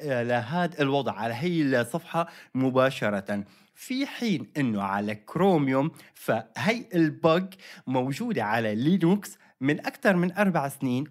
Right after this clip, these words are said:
وج-، وجوجل لحد الآن ما حلتها. ليش؟ لأنه طبعًا جوجل ما لها فاضية إنه تحل هي ال-،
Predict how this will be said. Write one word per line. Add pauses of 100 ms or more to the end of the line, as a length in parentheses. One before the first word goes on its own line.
(120)
وج-،
وجوجل (240)
لحد
الآن (120)
ما
حلتها. (240)
ليش؟ (220)
لأنه
طبعًا
جوجل
ما
لها
فاضية
إنه
تحل
هي
ال-،